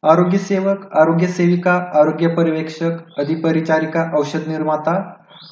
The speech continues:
प्रयोगशाळा सहाय्यक, शिपाई, तसेच कक्षसेवक, तसेच इतर सर्व पदांसाठी हे पुस्तक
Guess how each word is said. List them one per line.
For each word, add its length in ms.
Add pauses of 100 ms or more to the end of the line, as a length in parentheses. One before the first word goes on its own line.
(140)
प्रयोगशाळा 500
सहाय्यक, 540
शिपाई, 540 (680)
तसेच 320 (140)
कक्षसेवक, 760 (600)
तसेच 280
इतर 300
सर्व 340
पदांसाठी 580
हे 120
पुस्तक 420